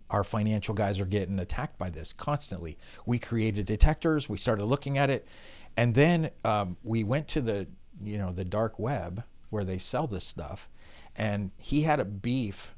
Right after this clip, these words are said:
with one of the customers, customers of his thing. And the rule was, "I don't want this thing out there. I don't want it widespread." So he licensed it to Josh. And then the next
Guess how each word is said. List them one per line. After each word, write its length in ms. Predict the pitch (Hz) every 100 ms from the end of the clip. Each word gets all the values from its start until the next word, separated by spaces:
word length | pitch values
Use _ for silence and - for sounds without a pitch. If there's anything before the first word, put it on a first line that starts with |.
| -
with 180 | 113 101
one 180 | 107 113
of 60 | 110
the 160 | 90
customers, 760 | - - - - 76 82 110 -
customers 540 | - - - 117 90
of 200 | 95 85
his 280 | - 95 -
thing. 320 | 151 139 98 - - - - -
And 240 | 120 107 -
the 200 | 101 107
rule 280 | 117 185
was, 380 | 135 107 104 - -
"I 100 | -
don't 100 | 139
want 140 | 143 147
this 180 | 117 -
thing 200 | 113 98
out 220 | 107 117
there. 260 | 90 73 - -
I 40 |
don't 100 | 120
want 100 | 120
it 60 | 90
widespread." 680 | 104 92 - - 110 - - - - - -
So 380 | - - 117 98 -
he 280 | 127 139
licensed 520 | 123 117 127 - 127 127
it 160 | 123
to 440 | - 131 120 117 104 - - - - - - -
Josh. 580 | 98 107 76 117 156 - - - - -
And 300 | 113 104 104
then 240 | 127 107
the 100 | 101
next 340 | 107 139 147